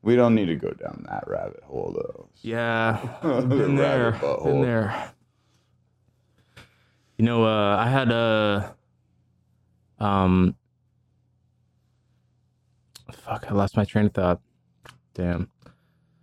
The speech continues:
Speaker 2: Well, anyways, um, I wanted to actually ask, uh, i-, if your band is doing anything new for, uh, a-, anything recent.
Speaker 1: Um,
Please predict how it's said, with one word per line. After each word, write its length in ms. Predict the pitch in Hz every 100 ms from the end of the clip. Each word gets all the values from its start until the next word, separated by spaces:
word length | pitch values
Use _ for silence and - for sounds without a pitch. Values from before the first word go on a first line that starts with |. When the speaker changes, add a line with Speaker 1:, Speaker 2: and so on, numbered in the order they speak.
| _ _ _ _ _ _ _
Speaker 2:
Well, 380 | 131 147 151 - - _ -
anyways, 560 | 151 156 131 123 113 -
um, 520 | 131 123 120 117 110 _ _ _ -
I 80 | 135
wanted 240 | 185 190
to 80 | 160
actually 600 | 135 143 - 139 131 127
ask, 420 | 123 127 123 -
uh, 460 | 131 117 113 113 113 - - _ _ _
i-, 40 | 131
if 300 | 117 123 110
your 80 | 117
band 200 | 127 135
is 100 | 117
doing 160 | 120
anything 260 | 107 101 101
new 280 | 107 110 98 - _ _ _ _ _ _
for, 300 | - 98 92
uh, 280 | 90 87 87 - _ _ _ -
a-, 40 | 107
anything 380 | 107 110 107 95
recent. 380 | 95 - 92 - _ _ _ _
Speaker 1:
Um, 540 | 90 98 101 101 104